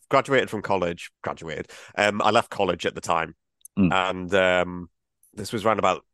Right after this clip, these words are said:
Speaker 1: the time I, I started university. So this was be twenty fourteen or so. And, um, at the time, my lecturer recommended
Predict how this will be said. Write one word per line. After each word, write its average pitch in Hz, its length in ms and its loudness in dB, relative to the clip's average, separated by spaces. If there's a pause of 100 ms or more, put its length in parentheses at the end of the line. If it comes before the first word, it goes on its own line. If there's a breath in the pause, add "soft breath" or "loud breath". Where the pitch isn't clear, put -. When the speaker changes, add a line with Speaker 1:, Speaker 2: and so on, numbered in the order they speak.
Speaker 1:
the 92 160 -10
time 92 260 -2
I, 87 80 2 (140)
I 101 40 -6
started 90 280 -4
university. 85 680 -6
So 85 880 -8
this 82 160 -16
was 87 320 -14
be 85 240 -10
twenty 127 180 -10
fourteen 196 460 -6
or 202 100 -8
so. 214 240 -10 (760 loud breath)
And, 120 460 2 (120)
um, 113 540 2 (840)
at - 160 2
the - 80 -8
time, 143 240 2
my 120 60 2
lecturer 110 420 2
recommended 95 480 -4